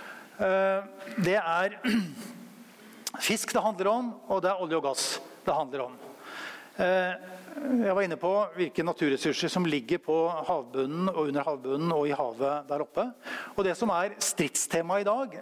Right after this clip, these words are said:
er hvor langt strekker Svalbardtraktaten seg. Gjelder den kun på land og ut til kont-, ut til territorialgrensen på tolv mil, slik Norge hevder?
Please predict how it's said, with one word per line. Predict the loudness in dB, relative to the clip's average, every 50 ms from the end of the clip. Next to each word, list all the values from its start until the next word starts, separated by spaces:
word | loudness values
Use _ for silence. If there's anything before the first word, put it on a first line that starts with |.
| -8 -4
er | -2 0 2 2 2 2 0 -4 -6 -6 -4 -2 0
hvor | 2 2 2 2 2 0 -2 -2 -2 0
langt | 2 2 2 2 0 -4 -10 -10 -8 -4 -4
strekker | -2 -2 -4 -6 -6 -8 -6 0 0 2 2 0 -4 -12 -18 -16 -10
Svalbardtraktaten | -6 -2 0 0 0 -2 -4 -6 -2 -2 -2 0 -2 -4 -4 -4 -4 -4
seg. | -4 -4 -4 -6 -14 -18 -20 -20 -16 -14 -12 -10 -10 -8 -2 0
Gjelder | 4 4 4 4 4 2 0 0
den | 0 -4 -6
kun | -2 0 0 0 0 -2 -2
på | -2 -2 0
land | 2 2 2 2 2 0 0 -2 -2 -4 -6 -14 -12 -6
og | 0 2 4 4 4 2 0 0
ut | 0 2 2 0 0 -4 -4
til | 0 2 2 2 0 -2
kont-, | -4 -4 -2 0 0
ut | 2 2 4 2 0 0 0
til | 2 2 2 2 2 0
territorialgrensen | 0 -2 0 0 0 0 0 0 -2 -2 -2 -2 -2 -2 -2 -2
på | -2
tolv | 0 0 -2 0 0
mil, | -2 -2 -2 -4 -8 -12 -16 -18 -18 -18 -18 -18 -18 -20 -20 -20 -20 -20 -14 -8 -4
slik | -4 0 0 0 0 0 0 0
Norge | 0 0 0 0 0 0 0 -2 -2 -4 -2
hevder? | -2 -2 -2 0 -2 -2